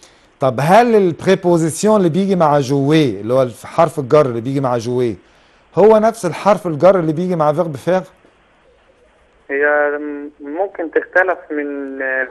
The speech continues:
Speaker 2: في-، فير لجوي.
Speaker 1: طبعًا هو جوي بيجي معاه حرف جر، لكن فيرب فير ما بيجيش، ما بنسموش حرف جر، احنا بنسميه
Speaker 2: هو أداة
Speaker 1: ارتيكل،
Speaker 2: تجزئة؟
Speaker 1: بنسميه ارتيكل بارتيتيف، اللي هو ايه؟ اللي هو ادوات التجزئه. برافو عليك.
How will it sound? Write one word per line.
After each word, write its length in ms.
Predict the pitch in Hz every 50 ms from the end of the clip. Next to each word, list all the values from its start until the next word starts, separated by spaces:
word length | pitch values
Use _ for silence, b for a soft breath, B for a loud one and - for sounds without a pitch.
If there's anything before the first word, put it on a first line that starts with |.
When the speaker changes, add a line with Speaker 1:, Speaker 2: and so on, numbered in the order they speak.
| - - -
Speaker 2:
في-، 120 | 160 156 - - _
فير 160 | 170 175 175
لجوي. 680 | 170 165 165 156 147 156 156 156 160 165 165 156 147 147 - _ _ b b b b b b _ _
Speaker 1:
طبعًا 340 | - 160 160 220 214 208 185
هو 320 | 185 190 185 190 185 165 - - - -
جوي 640 | 147 139 143 160 160 160 165 190 208 226 240 220
بيجي 280 | 165 180 202 214 196 185
معاه 220 | 170 175 190 185
حرف 300 | 147 160 180 147 - 160
جر، 220 | 147 160 165 151 139
لكن 280 | 139 131 - 147 139
فيرب 240 | 143 196 190 180 165
فير 240 | 143 - 190 196 185
ما 120 | 175 156
بيجيش، 460 | 139 139 139 131 165 196 - - - b b b b b b b -
ما 60 | 135
بنسموش 600 | 127 147 147 135 - 151 147 156 170 190 208 190 -
حرف 320 | - 180 185 151 - 147
جر، 240 | 135 147 147 135 123
احنا 180 | 107 117 123
بنسميه 500 | 117 120 113 - 139 139 147 170 190 175
Speaker 2:
هو 60 | 156 131
أداة 120 | 139 143
Speaker 1:
ارتيكل، 360 | 143 - - - - 190 175
Speaker 2:
تجزئة؟ 420 | 190 196 139 165 175 190 202 214 - - - _ _ _ _ _ -
Speaker 1:
بنسميه 500 | 120 131 131 120 143 143 165 180 175 160
ارتيكل 400 | 131 - - - 185 180 175 156
بارتيتيف، 680 | - 147 127 - - 135 110 - - 101 85 - - 117
اللي 140 | 104 117
هو 180 | 131 151 151 143
ايه؟ 200 | 139 156 160 156
اللي 120 | 143 135
هو 160 | 139 147 151 151
ادوات 480 | 156 - - 123 117 135 143 147 143
التجزئه. 440 | 143 135 - 139 127 135 147 147 135
برافو 280 | 123 139 139 127 113 107
عليك. 220 | 85 82 78